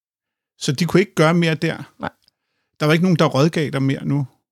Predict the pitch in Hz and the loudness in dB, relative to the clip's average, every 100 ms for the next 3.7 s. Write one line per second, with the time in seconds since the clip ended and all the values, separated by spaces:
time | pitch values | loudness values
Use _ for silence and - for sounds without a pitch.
0 | _ _ 139 143 127 190 185 190 175 135 | _ _ -6 -4 0 2 2 4 2 2
1 | 190 185 196 175 170 - 220 240 165 - | 2 2 2 2 0 -2 -2 0 -4 -6
2 | 156 175 - 196 - _ 170 175 - 220 | -6 -6 -8 -10 -14 _ -8 -6 -4 -2
3 | 214 180 - 196 - 165 160 | -2 -4 -2 -4 0 -2 -2